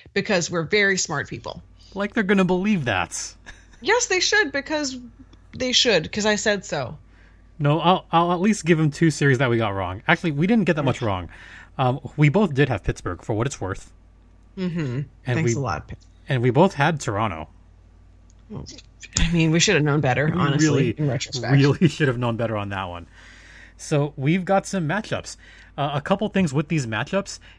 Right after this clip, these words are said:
Speaker 2: is <sighs> one of them was really unexpected. And two, because of said matchups, we can now determine who is going to play each other in the conference finals. Hey, look at that. In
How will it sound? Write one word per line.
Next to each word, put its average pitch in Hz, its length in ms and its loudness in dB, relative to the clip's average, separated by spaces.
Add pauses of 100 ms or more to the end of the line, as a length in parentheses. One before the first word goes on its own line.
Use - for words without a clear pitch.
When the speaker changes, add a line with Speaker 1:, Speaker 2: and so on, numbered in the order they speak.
(160)
Speaker 2:
is 123 400 0 (280)
<sighs> - 280 -18
one 139 180 2
of 120 60 0
them 120 120 -2
was 117 180 0
really 123 320 0
unexpected. 120 640 -4 (640)
And 131 340 2 (100)
two, 143 460 -2 (380)
because 190 520 2
of 170 220 -2
said 170 300 0
matchups, 135 500 -6 (480)
we 139 220 0
can 147 280 -4
now 135 180 -2
determine 135 540 -6 (260)
who 147 200 0
is 139 80 -2
going 143 220 0
to 143 80 -2
play 135 220 -2
each 127 100 -2
other 127 260 -2
in 135 100 -2
the 117 80 -4
conference 127 520 -8
finals. 131 680 -4
Hey, 127 420 -4
look 104 260 -4
at 117 80 -4
that. - 400 -4 (100)
In 185 340 2